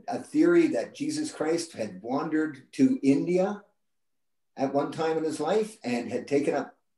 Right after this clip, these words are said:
um, is it Kavrilat? Sorry, I don't, I can't remember how to pronounce the name of the ancient Jin-, Indian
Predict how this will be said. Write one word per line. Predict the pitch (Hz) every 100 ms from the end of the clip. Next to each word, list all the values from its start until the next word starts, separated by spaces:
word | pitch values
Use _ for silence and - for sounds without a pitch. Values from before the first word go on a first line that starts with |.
| _
um, | 113 110 95 85 80 - _ _ _ _ _ _ _ _ _ _ _ _ _ _ _
is | 95 120
it | 104 _ -
Kavrilat? | 127 131 135 135 143 180 _ - _ _ _ _ - -
Sorry, | - 135 117 -
I | -
don't, | 123 104
I |
can't | 101 135 131
remember | 117 131 131 117
how | 123
to |
pronounce | 110 127 120 117 -
the | 131
name | 123 139 131 - - -
of | 120 123
the | 127 139
ancient | 139 135 127
Jin-, | - 131 131 - _
Indian | 135 127 127 120 117